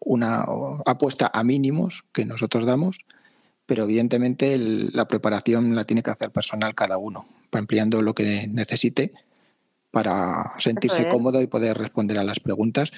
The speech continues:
Speaker 1: sobre todo del primer ejercicio, que es donde deberíamos enfocarnos ahora, el primer paso, el primer ejercicio.
Speaker 2: Ujú.
Speaker 1: Y nos preguntaban, eh, algunas personas, si ya tengo el pack del año pasado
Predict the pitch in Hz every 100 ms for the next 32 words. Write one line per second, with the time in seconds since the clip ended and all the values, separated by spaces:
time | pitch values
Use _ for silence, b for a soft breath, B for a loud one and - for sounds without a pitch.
0 | B - 139 135 143 147 135 131 135 123
1 | - - 107 - 113 123 127 120 113 120
2 | 117 - 90 107 107 104 110 - 113 123
3 | 151 - _ - 135 107 110 107 110 113
4 | 127 - - 104 101 - 95 110 - -
5 | - 185 180 147 127 - _ - _ _
6 | _ _ - - B B B - 139 -
7 | - 147 - 135 127 123 135 170 196 -
8 | - _ 156 131 123 - 139 131 135 135
9 | 139 135 131 131 B B - 123 135 147
10 | - 180 160 139 - 131 - - - 120
11 | 113 117 117 107 - 113 113 160